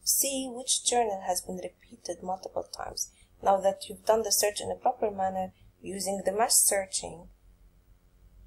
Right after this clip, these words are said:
you can identify the journal that is being, being repeated.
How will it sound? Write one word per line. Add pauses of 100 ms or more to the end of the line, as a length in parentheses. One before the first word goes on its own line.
(120)
you
can
identify
the
journal
that
is
being, (120)
being
repeated.